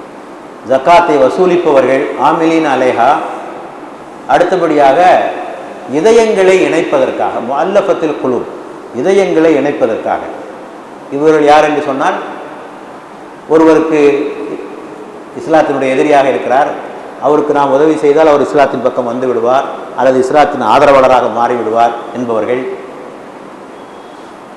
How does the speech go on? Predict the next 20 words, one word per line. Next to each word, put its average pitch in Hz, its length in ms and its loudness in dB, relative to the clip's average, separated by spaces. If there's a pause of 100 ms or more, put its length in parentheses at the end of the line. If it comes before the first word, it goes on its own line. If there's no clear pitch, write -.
(120)
அல்லது 202 580 4 (360)
புதிதாக 208 520 4
கலிமா 196 320 2
சொன்னவர்கள், 156 560 2 (840)
அவர்கள் 190 440 4
கஷ்டத்தில் 190 260 2
இருப்பார்கள், 147 560 4
அவர்களுக்கு 160 460 4
உதவி 147 220 4
செய்வதற்காக 127 600 2
என்றெல்லாம் 143 420 2
இந்த 135 380 2 (520)
இதயங்களை 180 600 2
இணைப்பது 165 420 0
என்பதற்கு 139 480 0
விரிவான 165 500 2
ஒரு 143 400 0
விளக்கம் 143 440 0 (120)
சொல்லப்பட்டிருக்கிறது. 135 580 0 (1300)
அடுத்தபடியாக, 180 920 4